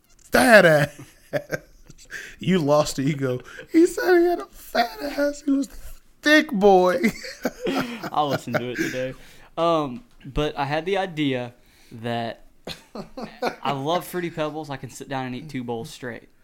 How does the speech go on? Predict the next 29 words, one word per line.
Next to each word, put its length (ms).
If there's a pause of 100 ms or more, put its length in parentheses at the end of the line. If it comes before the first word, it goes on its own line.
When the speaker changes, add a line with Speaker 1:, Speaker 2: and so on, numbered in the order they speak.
(680)
Speaker 2:
But 320
I'm 180
thinking, 540
and 120
I 100
don't 140
have, 160
like, 120
a 80
big 260
appetite, 420
so 60
I'm 60
not 80
gonna 140
eat 120
a 40
lot 140
of 60
food, 320
but 80
I 40
can 80
eat 140
a 40
lot 200
of 60
Fruity 200
Pebbles. 420